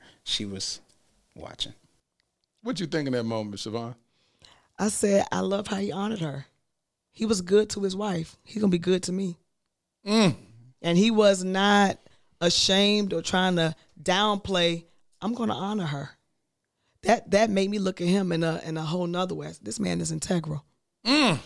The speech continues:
Speaker 3: He's integral. And he didn't take pictures down. The church, I'll be coming into the,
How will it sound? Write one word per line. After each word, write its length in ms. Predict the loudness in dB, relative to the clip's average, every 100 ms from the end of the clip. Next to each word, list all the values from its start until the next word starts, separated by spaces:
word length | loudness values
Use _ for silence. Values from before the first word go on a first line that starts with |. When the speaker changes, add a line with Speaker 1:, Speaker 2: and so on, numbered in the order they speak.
| -14 -20 _ _ _ _ _ _ _ _ _
Speaker 3:
He's 240 | 0 2 2
integral. 540 | 0 -2 -2 -8 -10 _ _ _ _ _ _ _ _ _ _ _ _ _ _ _ _ _ _ _ -6
And 140 | 0 0
he 100 | 4
didn't 280 | 4 2
take 280 | 0 -2 2
pictures 280 | -2 0 -6
down. 440 | -4 -4 -4 -6 -12 -20 _ _
The 80 | -10
church, 560 | -4 -2 -4 -10 -12 _ _ _ _ _ _
I'll 180 | -2 0
be 120 | -2
coming 300 | -2 -4 -2
into 220 | -6 -8
the, 120 | -12